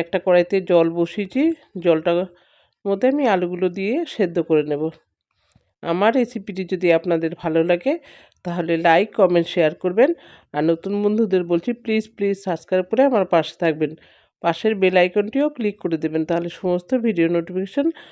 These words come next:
পৌঁছে যাবে আপনাদের কাছে সবার আগে। আর পুরনো বন্ধুদের অনেক অনেক ধন্যবাদ। এখানে একটা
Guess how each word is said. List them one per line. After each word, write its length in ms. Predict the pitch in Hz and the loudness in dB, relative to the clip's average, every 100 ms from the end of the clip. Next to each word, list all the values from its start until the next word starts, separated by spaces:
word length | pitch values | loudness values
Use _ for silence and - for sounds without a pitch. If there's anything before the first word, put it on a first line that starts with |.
| - _ _ 175 | -20 _ _ -2
পৌঁছে 240 | 175 202 | -2 0
যাবে 220 | 185 196 240 | 0 2 2
আপনাদের 400 | 208 190 180 180 | 2 -2 -4 -2
কাছে 240 | 202 302 | -4 -4
সবার 360 | 277 202 170 160 | -4 0 4 4
আগে। 160 | 156 151 | 4 2
আর 80 | 147 | -2
পুরনো 340 | - 170 165 175 | -4 -4 -2 -2
বন্ধুদের 480 | 180 196 202 247 294 254 | -2 -4 -2 0 2 2
অনেক 160 | 180 170 | 0 0
অনেক 200 | 185 233 233 | 0 0 -4
ধন্যবাদ। 440 | 170 170 147 147 - _ _ _ _ _ _ | -4 -2 -2 -4 -8 _ _ _ _ _ _
এখানে 280 | 185 180 214 | -8 -2 2
একটা 220 | 208 208 | 2 2